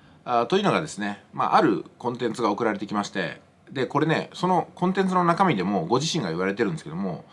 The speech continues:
何を言ってるのか分かんなくなってきたみたいなことをね、何度かね、お話しされてるんですよ。で、これはもうすでにね、うん、人に価値を与えたりとか、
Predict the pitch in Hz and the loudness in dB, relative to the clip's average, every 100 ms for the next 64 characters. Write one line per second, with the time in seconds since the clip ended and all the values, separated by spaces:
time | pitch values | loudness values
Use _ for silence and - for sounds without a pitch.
0 | - - 156 240 185 101 104 87 85 95 | -20 -10 -2 0 0 0 -2 -2 -4 -2
1 | 226 165 90 - - - 180 180 78 76 | 0 0 -4 -8 -12 -10 -8 -6 -8 -8
2 | 160 98 92 - 175 - - 95 80 - | -10 -8 -2 0 2 0 -4 -6 -8 -14
3 | - - - 95 120 110 - - 113 82 | -20 -20 -14 -4 -2 -2 -4 -4 -4 -6
4 | - - - - - - 147 - 220 247 | -10 -16 -20 -20 -20 -12 -10 -2 2 4
5 | 247 196 - 196 147 95 82 64 - - | 4 2 2 2 4 2 -2 -8 -18 -20
6 | - - 143 127 110 101 - 202 180 202 | -20 -14 -6 -2 -2 -2 0 0 2 0
7 | 196 131 98 104 98 107 85 - 110 92 | 4 2 4 0 0 -2 -2 0 2 2
8 | 73 | 0